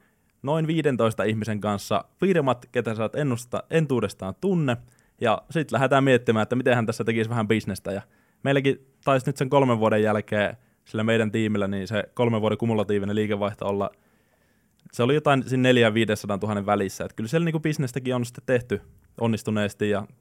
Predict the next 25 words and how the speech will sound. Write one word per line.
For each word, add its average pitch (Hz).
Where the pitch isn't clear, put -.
arvoja 123
just 127
paljon, 123
että 113
tekemällä 123
opitaan 107
ja 101
luetaan 104
sit -
bisneskirjallisuutta 98
ja 92
käydään 113
tapaamassa 113
mielenkiintoisia 107
tyyppejä, 101
keltä 92
voisi 98
sitten -
oppia 95
tohon 95
yrittäjyyteen 101
ja 95
bisnekseen 101
paljon 98
asioita. 98